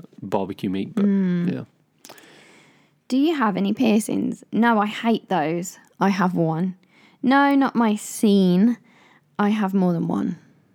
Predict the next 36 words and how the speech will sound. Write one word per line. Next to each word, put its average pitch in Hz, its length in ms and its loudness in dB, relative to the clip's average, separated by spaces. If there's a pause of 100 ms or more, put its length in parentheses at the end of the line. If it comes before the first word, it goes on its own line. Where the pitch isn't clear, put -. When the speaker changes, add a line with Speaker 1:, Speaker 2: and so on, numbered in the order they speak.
(640)
Speaker 1:
Um, 117 440 -4
no, 98 480 -2 (180)
not - 260 -8
my - 160 -8
scene. - 480 -8 (800)
Speaker 2:
Not - 160 -10
your 175 160 -6
thing. 175 640 -6
Speaker 1:
Not - 80 -4
my 113 140 -2
thing. 104 540 -2
Speaker 2:
Have 220 140 0
you 269 120 0
ever 190 160 -2
dyed 175 280 -8
your 185 180 -4
hair? 247 440 -4
No 226 300 0
way. 202 380 -2
I 185 100 -6
have 240 240 -4
once 220 240 -4
or 180 100 -6
twice. - 500 -8
Sure, 208 260 0
I 180 100 2
do 180 160 -2
it 175 60 -2
all 185 260 -2
the 226 80 0
time. 185 560 -2 (120)
That - 200 -6
isn't 180 240 -4
my 175 180 -2
scene. 180 520 -4 (640)
Speaker 1:
Um, 110 480 -2